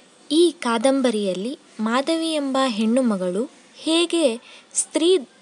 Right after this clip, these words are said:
ದೌರ್ಜನ್ಯಕ್ಕೆ, ಸ್ತ್ರೀ ಶೋಷಣೆಗೆ, ಪಿತೃಪ್ರಧಾನ ಸಮಾಜಕ್ಕೆ ತುತ್ತಾಗುತ್ತಾಳೆ ಎಂಬುದನ್ನು ತೋರಿಸಿದ್ದಾರೆ.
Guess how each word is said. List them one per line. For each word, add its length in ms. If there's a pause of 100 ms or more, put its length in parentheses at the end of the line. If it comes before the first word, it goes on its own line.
(240)
ದೌರ್ಜನ್ಯಕ್ಕೆ, 920 (280)
ಸ್ತ್ರೀ 360
ಶೋಷಣೆಗೆ, 1160
ಪಿತೃಪ್ರಧಾನ 880
ಸಮಾಜಕ್ಕೆ 720
ತುತ್ತಾಗುತ್ತಾಳೆ 1000
ಎಂಬುದನ್ನು 800
ತೋರಿಸಿದ್ದಾರೆ. 800